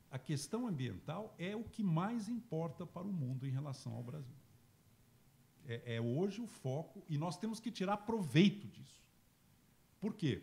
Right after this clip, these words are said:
Porque se interessa ao mundo a manutenção desse patrimônio ambiental, e de fato interessa,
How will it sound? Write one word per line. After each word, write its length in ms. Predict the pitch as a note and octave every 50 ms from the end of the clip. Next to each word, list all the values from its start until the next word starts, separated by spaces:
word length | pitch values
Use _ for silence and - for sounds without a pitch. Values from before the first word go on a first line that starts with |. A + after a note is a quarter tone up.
| - -
Porque 400 | C3 A2+ - - F3 F#3 G3 G3
se 180 | - - F#3+
interessa 680 | G3 F#3 - G3 E3+ D3+ C#3 F#3 B3 C4+ B3 - -
ao 80 | A3+ F3+
mundo 460 | D3 B2+ A#2+ A2+ A2 G#2 F#2+ F#2+ A2 - -
a 80 | - B2
manutenção 800 | C3+ C#3 C3+ C#3 E3 E3 - E3 C3+ B2 - - B2+ A2 G2 F#2 - - -
desse 440 | B2+ - C#3 F3+ G3 - - - - -
patrimônio 600 | - - C3 - - A#2+ G#2 A2 A#2 A#2 A#2 A#2
ambiental, 680 | G#2 G2+ G#2 G2+ G2 F#2+ - D3+ F3+ G#3 F#3+ C#3+ D3+
e 60 | D#3
de 140 | C3+ A#2+ C#3+ C#3
fato 340 | - - D3 C#3+ - -
interessa, 540 | C3 A#2+ - G#2+ A2+ E3+ F3 D3 - - -